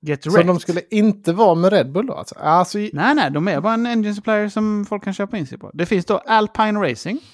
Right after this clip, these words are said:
Speaker 2: Mm.
Speaker 1: Audi, Ferrari, Honda Racing Corporation, Mercedes A M G High Performance Powertrains Limited och Red Bull Ford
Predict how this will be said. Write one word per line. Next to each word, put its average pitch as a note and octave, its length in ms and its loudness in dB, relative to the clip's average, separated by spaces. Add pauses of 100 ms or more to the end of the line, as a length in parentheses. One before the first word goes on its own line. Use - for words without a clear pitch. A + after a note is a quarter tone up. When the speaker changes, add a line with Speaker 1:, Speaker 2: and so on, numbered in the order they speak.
(260)
Speaker 2:
Mm. D3 260 -4
Speaker 1:
Audi, A#2 420 -4 (720)
Ferrari, C#3+ 540 -2 (640)
Honda G3 420 2
Racing C#3+ 480 -2
Corporation, C3 560 -8 (260)
Mercedes D#3 840 -4
A E3+ 220 0
M D3+ 100 0
G C#3 80 -4 (140)
High D#3 180 0
Performance C3+ 500 -2
Powertrains C3 500 -2
Limited C#3+ 360 -4 (560)
och D#3+ 140 2
Red E3+ 220 0
Bull D3 160 -4
Ford - 380 -8